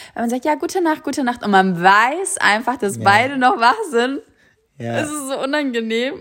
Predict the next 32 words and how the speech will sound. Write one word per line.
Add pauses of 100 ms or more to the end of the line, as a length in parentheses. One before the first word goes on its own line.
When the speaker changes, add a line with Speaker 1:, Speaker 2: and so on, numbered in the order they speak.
(100)
Speaker 2:
Ja,
aber
wie
gesagt,
ich
find
andere
wecken
morgens
noch
viel
unangenehmer. (280)
Also
so
war
das
für
einen
immer,
ne,
als,
als
Kind
oder
als
Jugendlicher. (340)
Und
deswegen
die,
die,
die
Scham,